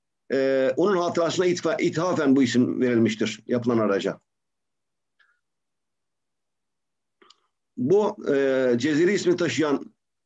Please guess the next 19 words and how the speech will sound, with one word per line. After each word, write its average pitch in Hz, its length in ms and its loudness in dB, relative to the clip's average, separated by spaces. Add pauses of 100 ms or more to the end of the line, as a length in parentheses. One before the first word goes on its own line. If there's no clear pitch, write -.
(100)
araç 190 280 -2
şehir 180 360 0
içi 160 200 0
yolcu 170 300 2
ulaşımında, 160 680 2 (320)
sağlık 170 360 0
sektörü 180 400 2
ve 175 60 2
askeri 180 340 0
alanda 151 320 2
lojistik 160 360 0
destek 170 300 -2
faaliyetlerine 156 680 0 (400)
yeni 165 260 4
bir 180 100 2
şehre 175 280 0
kazandırmak 160 460 2
için 180 180 0
geliştirilmektedir. 151 840 0